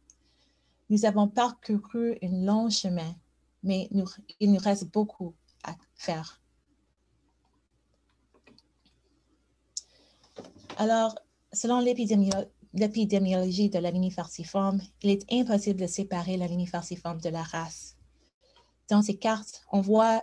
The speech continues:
la similarité de l'endemnicité de l'anémie falciforme et du paludisme, qui est liée à la protection conférée par le trait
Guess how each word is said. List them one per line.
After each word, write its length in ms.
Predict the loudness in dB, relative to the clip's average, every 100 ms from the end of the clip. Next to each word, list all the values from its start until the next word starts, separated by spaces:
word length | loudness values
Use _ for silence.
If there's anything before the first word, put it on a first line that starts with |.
| -2
la 100 | -8
similarité 680 | 0 2 4 0 -4 -4 -2
de 100 | -2
l'endemnicité 1160 | -2 -2 -4 -4 -6 -6 -10 -12 -6 -4 -4 -6 -20 _
de 60 | -4
l'anémie 300 | 0 0 -2
falciforme 680 | -4 -8 -10 -6 -6 -6 -8 _ _ -4
et 140 | -2
du 100 | -2
paludisme, 680 | -2 -2 -4 -8 -10 -8 -10 -12 -14
qui 160 | -8 -4
est 40 |
liée 360 | 2 2 2 0
à 80 | -6
la 100 | -8
protection 720 | -6 -6 -6 -6 -2 -2 -2
conférée 640 | -2 -2 -2 -4 -4 -2 -2
par 180 | -2 -4
le 140 | -6
trait 360 | -6 -4 -4